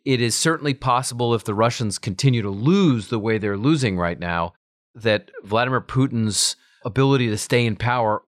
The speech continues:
will be subject to s-, to some doubt. And that might push him to take extraordinary steps.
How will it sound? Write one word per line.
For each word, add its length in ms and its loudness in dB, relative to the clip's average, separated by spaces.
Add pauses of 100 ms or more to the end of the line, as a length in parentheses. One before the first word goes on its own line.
will 220 0
be 200 -4
subject 540 0
to 60 0
s-, 180 -2
to 200 -6
some 280 0
doubt. 340 0 (580)
And 300 0 (440)
that 360 -2
might 400 0
push 300 0
him 180 0
to 80 -4
take 300 0
extraordinary 680 2
steps. 480 -4